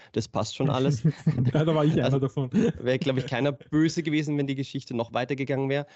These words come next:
Speaker 1: Und, äh, genauso ist es natürlich, ähm, Rapidler wollen unbedingt, dass es jetzt Veränderung herrscht, äh, und wieder positiven Zeiten entgegenschauen. Und die Austrianer s-, sagen vielleicht, „Ja, nehmt euch ruhig ein wie den, wie den Hans Krankl. Wir glauben nicht, dass der irgendwie Rapid vorwärts bringt.“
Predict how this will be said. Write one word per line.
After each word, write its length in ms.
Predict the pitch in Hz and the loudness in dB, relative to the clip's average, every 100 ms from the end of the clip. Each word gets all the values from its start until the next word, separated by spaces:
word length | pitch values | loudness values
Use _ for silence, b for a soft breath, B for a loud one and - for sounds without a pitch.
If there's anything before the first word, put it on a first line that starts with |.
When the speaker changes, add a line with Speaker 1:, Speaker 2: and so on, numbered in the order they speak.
| B - | B -10
Speaker 1:
Und, 340 | - 120 127 113 | -4 -2 -2 -4
äh, 100 | 117 | -2
genauso 380 | 117 110 117 | 0 0 0
ist 120 | 135 131 | -4 -4
es 120 | 117 | -2
natürlich, 520 | 127 - 127 131 - | -2 -2 -2 -2 -4
ähm, 420 | 95 117 120 120 b b _ - | -2 0 0 -2 b b _ -4
Rapidler 500 | 107 117 131 135 127 | -2 -2 -2 -2 2
wollen 140 | 107 | 2
unbedingt, 640 | 123 127 131 135 135 - | 2 2 0 0 -2 -4
dass 120 | 127 | -4
es 100 | 117 | -2
jetzt 340 | 117 117 - - B B _ _ | -4 -4 -8 -16 B B _ _
Veränderung 920 | - - - 135 156 160 156 156 139 - | -8 -4 0 2 2 2 2 0 -4 -6
herrscht, 520 | 127 135 143 - - | -2 0 0 -4 -6
äh, 120 | 107 | -4
und 280 | 95 127 120 | -2 -2 -2
wieder 240 | 127 127 | 0 0
positiven 720 | 120 - 127 117 139 - 135 123 | 0 -4 -6 -4 -4 -2 -2 -2
Zeiten 320 | 104 107 127 | -2 0 0
entgegenschauen. 1120 | 127 127 143 135 - - _ - 135 127 135 | 0 0 0 -2 -12 -20 _ -2 0 2 0
Und 320 | 127 127 - | -2 -4 -4
die 100 | 120 | -4
Austrianer 440 | 117 - 117 117 123 | -4 -2 -2 0 -2
s-, 200 | - - | -6 -10
sagen 300 | - 110 120 | -4 -2 -2
vielleicht, 600 | - 135 110 78 135 - | -2 0 0 0 -2 -4
„Ja, 380 | - 92 151 147 _ - | -2 0 0 -4 _ -6
nehmt 240 | 113 120 | -6 -2
euch 160 | 139 - | -4 -2
ruhig 180 | 165 175 | -2 -2
ein 200 | 156 139 | -2 0
wie 80 | |
den, 240 | 131 131 123 B B | 0 0 -2 B B
wie 100 | - | 0
den 160 | 139 131 | 2 4
Hans 280 | 127 123 - | 2 -2 -4
Krankl. 340 | 120 117 123 | -2 -2 -2
Wir 100 | 120 | -2
glauben 240 | 117 120 123 | -2 0 0
nicht, 160 | 131 | -2
dass 160 | 147 - | -4 -2
der 120 | 127 | -2
irgendwie 240 | 123 120 | 0 0
Rapid 340 | 120 113 - - | -2 -2 -4 -4
vorwärts 360 | - 110 117 | -2 -2 -2
bringt.“ 320 | - 117 113 | -2 0 0